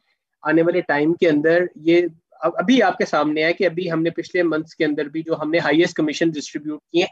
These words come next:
ever in the history of Pakistan Oriflame, ठीक है, तो अभी आने वाले days के अंदर लोग इन चीजों को समझ रहे हैं कि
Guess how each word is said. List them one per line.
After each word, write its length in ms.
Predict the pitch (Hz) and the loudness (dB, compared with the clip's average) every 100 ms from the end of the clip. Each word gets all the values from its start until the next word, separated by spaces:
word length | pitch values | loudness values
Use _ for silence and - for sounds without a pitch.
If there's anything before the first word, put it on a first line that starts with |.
| 170 | -2
ever 200 | 175 170 | 0 0
in 320 | 127 _ 180 | -2 _ -6
the 140 | 175 143 | -4 0
history 400 | 170 - 202 190 | -2 -2 -2 0
of 120 | 170 151 | 0 -2
Pakistan 400 | 147 147 - 147 | -4 -6 -6 -6
Oriflame, 520 | 135 131 - 127 _ _ _ _ _ _ _ - | -6 -10 -16 _ _ _ _ _ _ _ _ -6
ठीक 120 | 165 | -2
है, 60 | 196 | 0
तो 80 | 233 | 0
अभी 260 | 170 202 | 0 2
आने 180 | 165 160 | 2 4
वाले 200 | 170 170 | 4 2
days 280 | 156 151 156 | 0 -2 -2
के 100 | 165 | 0
अंदर 220 | 156 185 | 2 0
लोग 360 | 170 160 165 - | 0 0 0 -2
इन 100 | 180 | -4
चीजों 320 | 170 151 160 | -4 -2 -2
को 60 | 175 | -2
समझ 380 | - 135 139 143 | -6 -6 -6 -4
रहे 180 | 156 | -2
हैं 80 | 190 - _ _ | 0 -2 _ _
कि 60 | - | -18